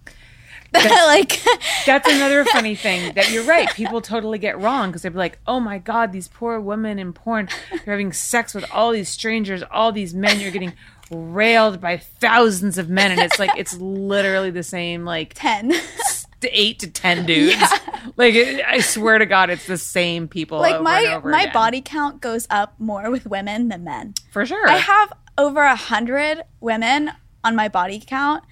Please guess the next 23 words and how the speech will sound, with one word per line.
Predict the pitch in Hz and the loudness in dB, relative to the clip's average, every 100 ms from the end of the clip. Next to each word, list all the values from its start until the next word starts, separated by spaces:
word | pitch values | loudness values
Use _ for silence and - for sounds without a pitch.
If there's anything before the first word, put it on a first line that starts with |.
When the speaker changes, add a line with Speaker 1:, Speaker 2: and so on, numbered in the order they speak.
| - _ - | -20 _ 2
Speaker 1:
and | 233 | 2
I | |
think | 247 247 | 2 0
I | 262 | 0
have, | 269 226 226 | 2 2 0
like, | 226 180 - - | -2 -6 -8 -14
ten, | - 196 143 226 226 - _ | -6 -4 -2 -6 -12 -16 _
fifteen | - 226 - 208 156 - - | -8 -6 -8 -8 -10 -12 -12
with | 220 | -8
Speaker 2:
Yeah. | 175 | -6
Speaker 1:
guys, | - - 226 - 214 | -6 -8 -12 -14 -12
Speaker 2:
Yeah. | - | -2
Speaker 1:
including | 311 - 349 302 262 247 | -2 0 0 2 2 2
my | 208 | 0
personal | - 190 - 202 | -2 -6 -4 -2
life, | 208 202 208 | 0 -2 -2
including | 240 226 - 269 247 226 226 220 - - - _ _ _ | -6 -6 -6 -2 0 0 -4 -8 -18 -20 -20 _ _ _
my, | 220 240 214 - _ | 0 2 2 -4 _
before | 233 - 214 202 180 196 190 | -6 -4 -4 -2 -2 -4 -6
getting | 202 190 | -6 -8
into | 196 - | -12 -10
the | 175 | -10
industry. | 190 - - | -10 -10 -8